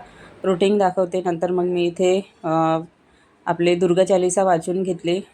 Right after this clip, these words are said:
बघू शकता तुम्ही. आणि मग आरती करून घेतली आणि कपूर आरतीसुद्धा इथे मी करून घेतलेली आहे.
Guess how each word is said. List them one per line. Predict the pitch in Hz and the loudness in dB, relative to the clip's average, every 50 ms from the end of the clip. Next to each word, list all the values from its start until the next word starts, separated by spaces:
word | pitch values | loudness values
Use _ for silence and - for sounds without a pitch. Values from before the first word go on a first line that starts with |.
| _ _ _ | _ _ _
बघू | 175 170 170 170 | -4 -4 -2 -2
शकता | 175 175 175 170 - 180 175 | -4 -4 -6 -2 0 -2 0
तुम्ही. | 175 170 165 175 180 208 - _ _ _ _ _ _ | 0 0 -2 -2 -2 -4 -6 _ _ _ _ _ _
आणि | - 185 185 196 | -4 -2 -2 -2
मग | 196 202 196 196 | 0 0 0 2
आरती | 196 196 185 180 170 170 - 190 | 2 2 2 0 0 0 -4 -2
करून | 180 190 185 180 180 190 | 0 0 0 0 0 0
घेतली | 190 190 175 170 160 170 180 214 - _ _ _ _ _ | 0 -2 -2 -2 0 0 0 -2 -4 _ _ _ _ _
आणि | - 170 165 165 160 165 170 170 165 170 175 170 - _ _ - | -6 -4 -2 0 0 0 0 -2 -2 -4 -6 -8 -14 _ _ -4
कपूर | 185 170 170 - 175 175 | -4 -4 -2 -2 0 2
आरतीसुद्धा | 170 156 156 160 - 175 170 175 170 156 156 175 | 2 2 0 -2 -8 -8 -6 -6 -6 -4 -2 0
इथे | 170 165 151 151 - 160 | 0 0 0 -2 -6 -6
मी | 160 160 | -6 -6
करून | 170 165 170 160 160 160 170 | -4 -4 -2 -2 -2 -2 -4
घेतलेली | 165 165 165 - - 160 160 165 165 - - | -4 -6 -6 -6 -6 -6 -4 -4 -6 -4 -4
आहे. | 170 165 165 165 170 185 | -4 -2 -2 -2 -4 -4